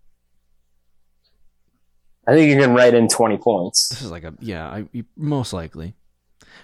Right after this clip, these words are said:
Speaker 2: I just have that feeling that this game is gonna be, like, twenty-one nothing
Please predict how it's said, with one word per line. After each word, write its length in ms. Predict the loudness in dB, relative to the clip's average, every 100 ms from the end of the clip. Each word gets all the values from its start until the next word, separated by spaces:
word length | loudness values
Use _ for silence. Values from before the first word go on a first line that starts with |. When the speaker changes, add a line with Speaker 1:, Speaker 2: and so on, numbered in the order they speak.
| -2
Speaker 2:
I 80 | 2
just 80 |
have 120 | 2 2
that 160 | 0
feeling 420 | 0 -6 -6 -8
that 100 | -10
this 160 | -12 -12
game 240 | -8 -8 -8
is 100 | -8
gonna 180 | -8
be, 160 | -8 -8
like, 320 | -10 -12 -14
twenty-one 600 | -12 -8 -6 -6 -8 -8
nothing 480 | -8 -10 -8 -8 -10